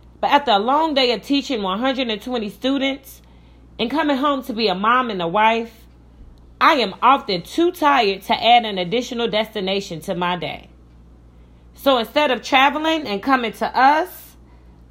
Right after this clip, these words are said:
I have decided to create a platform where we come to you. So if you have not already joined us,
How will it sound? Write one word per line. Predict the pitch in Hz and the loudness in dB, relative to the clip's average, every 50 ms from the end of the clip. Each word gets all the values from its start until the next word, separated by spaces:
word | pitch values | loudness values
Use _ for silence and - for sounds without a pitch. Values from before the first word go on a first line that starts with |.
| - - - | -6 0 2
I | 262 302 339 | 4 4 4
have | 311 269 214 | 4 0 -2
decided | 180 214 208 - - 262 254 269 262 277 269 | -2 -4 -4 0 2 4 4 4 2 0 -4
to | - - 226 | -6 -8 -8
create | - - 254 240 247 247 - | -6 -2 0 2 2 0 0
a | 202 190 | -4 -6
platform | 175 233 254 247 240 240 - 240 240 247 240 220 | -2 0 2 2 2 0 0 0 0 0 0 0
where | 196 180 | -2 -4
we | 175 254 262 | -4 -4 -6
come | 254 - 214 208 214 220 | -6 -4 -4 -4 -4 -4
to | - 220 | -6 -6
you. | 214 190 180 160 131 127 - - - - - - - - - - - - - - - - - - - - - - | -4 -4 -4 -4 -6 -8 -12 -16 -20 -20 -20 -20 -20 -20 -20 -20 -20 -20 -20 -20 -20 -20 -20 -20 -20 -20 -20 -20
So | - - 269 254 | -4 2 2 2
if | 226 190 | 4 2
you | 262 311 | 2 2
have | 320 294 233 185 190 | 4 4 2 0 0
not | 208 262 311 320 - - | 0 0 0 0 2 2
already | 233 233 233 220 220 220 196 190 185 | 4 4 4 2 0 -2 -2 -4 -4
joined | 151 160 254 269 269 247 214 180 | -4 -2 0 0 0 0 -2 -2
us, | 170 156 165 175 - - - | -2 -4 -4 -6 -8 -14 -20